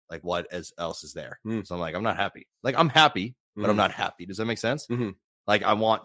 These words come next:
Speaker 1: fucking more.
Speaker 2: Mm.
Speaker 1: And I know it's a very funny thing to say because, again, just like Brian said, <laughs> so many people look at our lives and they're like, "You've made it, bro. You're good. The fuck you preach and motivation, inspiration, get to work for?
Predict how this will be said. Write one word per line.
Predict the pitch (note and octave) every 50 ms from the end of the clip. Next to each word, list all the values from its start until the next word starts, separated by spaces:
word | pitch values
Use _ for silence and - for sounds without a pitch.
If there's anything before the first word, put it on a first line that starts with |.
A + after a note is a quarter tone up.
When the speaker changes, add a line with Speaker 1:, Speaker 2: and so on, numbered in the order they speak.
| - -
Speaker 1:
fucking | A#2 G#2 - G#2+ F#2 F2+
more. | F#2 G#2 A#2+ A#2 G2 E2 D#2 - -
Speaker 2:
Mm. | -
Speaker 1:
And | B2+ C3 A#2+ A2+ - - _ _ _ _ _ -
I | A#2
know | C3+ C#3+
it's | B2
a | C3
very | A2+ A#2 A#2 A#2+
funny | A#2 - A#2 A2+ G#2+
thing | F#2 - G#2+ G2+
to | F#2
say | - - G#2 G2+ F2+
because, | E2 F2+ G2 F#2+
again, | F#2 F2+ A2 G#2+ F#2+ - _ _ _
just | - -
like | A2 F#2+
Brian | E2 G2 G2 G#2 A2
said, | G#2 - C3 B2 -
<laughs> |
so | - - -
many | - D3+ C3+
people | - - C3 B2 A2+ A#2+ A2
look | G#2+ G2
at | A2+
our | G#2 G2
lives | F#2 F#2 G#2 C3 C#3 A#2+
and | A#2 A#2
they're | A#2+
like, | A#2+ A#2+ A2+ -
"You've | - C#3+ E3 D#3
made | F#3 G3+ G#3+
it, | F#3+ D3
bro. | D3+ D3+ E3+
You're | E3 E3
good. | D#3 D3 G3+ G3+ F3+ G#2+ - _ -
The | D3
fuck | - - E3 D#3 - E3
you | E3+
preach | C#3 - E3 F3 F3+ - E3
and | D#3
motivation, | D3+ D#3 D#3+ D#3 D3 D#3+ D#3+ D3+ - D3+ D3+
inspiration, | D3 C#3 - D3+ D3 C#3+ D3+ D3 - D3
get | C#3+ D3 D3 B2
to | C3+
work | A#2+ C#3 D#3+ D#3+ -
for? | - C3+ A#2 A2 G2 -